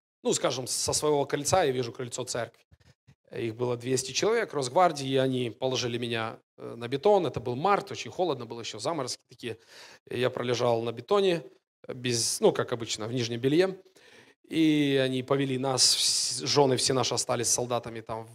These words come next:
в домах, они повели нас в церковь на допрос. И это тот момент был, когда м, как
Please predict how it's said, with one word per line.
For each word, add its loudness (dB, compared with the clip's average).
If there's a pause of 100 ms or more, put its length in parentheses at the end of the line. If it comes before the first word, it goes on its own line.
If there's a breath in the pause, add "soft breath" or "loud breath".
в -18
домах, 2
они -4
повели -2
нас -2
в -14
церковь -2
на -6
допрос. 2
И -4
это 0
тот 0
момент 4
был, 6
когда 2 (380)
м, -10
как -8